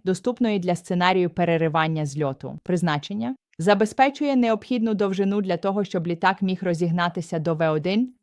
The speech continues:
а потім безпечно зупинитися у разі переривання зльоту. Розрахунок. АЗДА — це доступна злітна дистанція плюс стоп-смуга. Використання.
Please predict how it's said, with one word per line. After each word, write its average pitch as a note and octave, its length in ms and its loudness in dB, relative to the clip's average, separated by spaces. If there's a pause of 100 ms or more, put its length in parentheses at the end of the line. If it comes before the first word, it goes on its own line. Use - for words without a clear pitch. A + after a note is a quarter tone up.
а F#3+ 100 4
потім C#4 460 2
безпечно B3 640 2
зупинитися F#3+ 800 0
у F3+ 120 -2
разі F3+ 300 4
переривання F3 720 2
зльоту. D#3 580 -2 (960)
Розрахунок. G3+ 640 0 (880)
АЗДА — G#3+ 540 4
це G3+ 140 2
доступна G3 540 0
злітна F#3+ 360 0
дистанція G#3+ 680 -2
плюс E3+ 420 -8
стоп-смуга. D#3 720 -4 (2750)
Використання. F#3 840 2